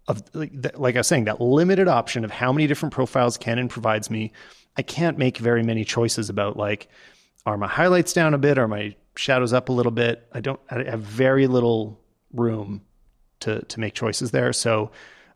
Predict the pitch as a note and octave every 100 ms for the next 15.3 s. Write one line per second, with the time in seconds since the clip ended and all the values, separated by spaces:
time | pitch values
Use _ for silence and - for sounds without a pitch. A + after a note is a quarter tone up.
0 | - B2 C#3+ C#3 C3 B2 A#2+ A#2+ A2+ G#2+
1 | - - C3+ B2 A#2 B2 B2 B2 A2+ A2+
2 | A2 A2 A2 - A2+ A2 - A#2 A2 A2
3 | A2 G#2 G2+ - G#2 G#2 G#2+ - - G2+
4 | G2+ - - A2 G#2 G2+ G#2 - - _
5 | _ - A2 A2+ G#2+ G#2 G2+ G2 G#2 _
6 | _ - C3 A#2 G#2+ G#2+ G#2 G#2+ - A#2
7 | A2+ A#2 - _ _ _ _ _ _ _
8 | _ A2 G2 G2 - A2+ G2+ - C#3 -
9 | - - _ - C#3+ C#3 C3 - _ _
10 | _ _ _ _ _ _ - D#3+ - -
11 | _ C#3+ D3+ B2+ G#3 F#3+ D3+ - D3+ C3+
12 | F#3+ D#3 E3 D3 A#2 B2+ C3+ E3 - -
13 | B2+ A#2 - C3+ C#3+ C#3 - B2+ B2+ A#2
14 | A#2+ A2 A2 - B2 A#2+ A2+ - A#2 D3+
15 | C#3+ -